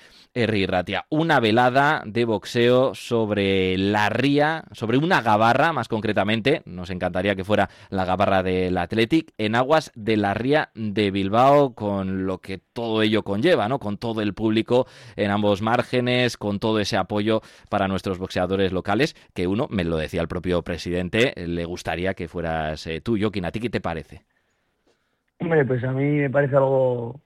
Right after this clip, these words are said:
Speaker 2: increíble, ¿no? Creo que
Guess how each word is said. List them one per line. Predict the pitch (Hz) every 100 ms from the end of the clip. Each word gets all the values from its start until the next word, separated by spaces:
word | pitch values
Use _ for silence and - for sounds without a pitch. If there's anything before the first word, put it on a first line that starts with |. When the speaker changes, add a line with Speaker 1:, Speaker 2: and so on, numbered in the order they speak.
| _ -
Speaker 2:
increíble, | 127 127 143 143 127
¿no? | 127 147 180 _ _ - - - _ _ _ - -
Creo | 156 147 131
que | 147 147 147 143 143